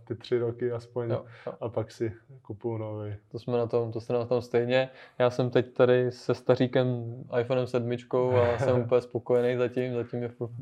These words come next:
Speaker 2: furt funguje. Ale tak jako pokoukávám, no, potom, potom
Speaker 1: Já,
Speaker 2: nevím.
Speaker 1: já taky, já taky pokoukávám, ale třeba zrovna ta dvanáctka teďka, jak představili, tak se mi až tolik nelíbí.
Speaker 2: Je to velký, velká změna designu, no.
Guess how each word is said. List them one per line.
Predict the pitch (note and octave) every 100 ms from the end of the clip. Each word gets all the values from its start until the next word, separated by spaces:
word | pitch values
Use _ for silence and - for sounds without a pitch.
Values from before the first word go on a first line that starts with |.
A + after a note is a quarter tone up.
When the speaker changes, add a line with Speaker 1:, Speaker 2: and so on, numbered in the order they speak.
| -
Speaker 2:
furt | B2+
funguje. | A#2+ A#2+ A#2 B2+ C3 - - - - -
Ale | D#3+ E3
tak | D#3 D3+
jako | C#3 C#3
pokoukávám, | C#3 C3+ B2+ A#2 A2+ A2+
no, | A#2 C3
potom, | B2+ A2+ A#2+ A2+
potom | A#2 A#2+
Speaker 1:
Já, | A#2 A2+
Speaker 2:
nevím. | A2 A2 -
Speaker 1:
já | B2
taky, | B2 G#2+ B2+ B2
já | A#2+
taky | A#2 A2+ B2+
pokoukávám, | B2+ A#2 A#2 A2+ A2 G#2+ G#2+
ale | A2 A2
třeba | A#2+ A2+
zrovna | A2 A2+ A2
ta | A2+
dvanáctka | A2 A2 A2 A2 - A#2
teďka, | G#2+ -
jak | A2 -
představili, | - A#2 - A2+ A2+
tak | A2
se | - A#2
mi | A2+
až | G#2+
tolik | B2 A#2
nelíbí. | A2+ A2+ A2 A2 A#2 A2+ _
Speaker 2:
Je | B2
to | C#3+ C3+ B2 - C3 B2+
velký, | C3 B2+ C#3 C3
velká | B2+ B2 C3+
změna | B2 B2+ B2+
designu, | B2 B2 B2+ A#2
no. | G#2+ G2+